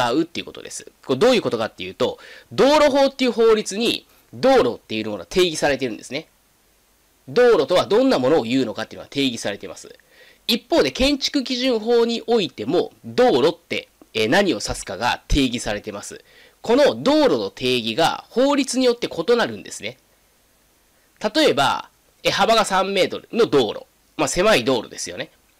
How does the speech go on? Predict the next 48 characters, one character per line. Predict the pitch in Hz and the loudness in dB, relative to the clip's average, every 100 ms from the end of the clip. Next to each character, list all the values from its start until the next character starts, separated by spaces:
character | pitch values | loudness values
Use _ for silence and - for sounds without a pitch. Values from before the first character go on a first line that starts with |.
| _ _ - | _ _ -8
え | - | -2
ー、 | |
こ | 262 | 2
の | 285 | 4
よ | 311 | 6
う | |
な | 190 | 4
道 | 123 175 | 4 4
路 | 123 | 2
っ | - | -2
て | 104 | -4
い | |
う | |
の | 120 | -2
は | 113 98 | -2 0
道 | 190 262 | 2 4
路 | 269 | 4
法 | 262 262 226 | 4 2 2
上 | 226 | 2
の | 220 | 2
道 | - 202 196 | 0 2 4
路 | 107 - _ 104 | 2 -4 _ -4
で | 147 | 0
あ | - | 0
っ | 247 - | -2 -4
た | 123 | -8
と | - | -6
し | - | -10
て | 98 | -4
も、 | 139 - - 101 | 0 0 -2 -6
原 | 110 240 254 | 0 2 2
則 | 247 247 107 - - - - | -2 -2 -4 -6 -20 -20 -4
建 | 226 254 262 | 0 2 0
築 | - 226 | -4 -6
基 | - 202 | -6 -2
準 | 226 220 202 | 0 0 0
法 | 214 208 | 2 2
上 | 180 196 185 | 2 0 0
の | 151 | 0
道 | 214 | 2
路 | 117 110 | 2 0
で | 135 | -2
は | 95 | -2
な | 120 | -6
い | 107 | -6
ん | |
で | - | -10
す。 | - - | -16 -18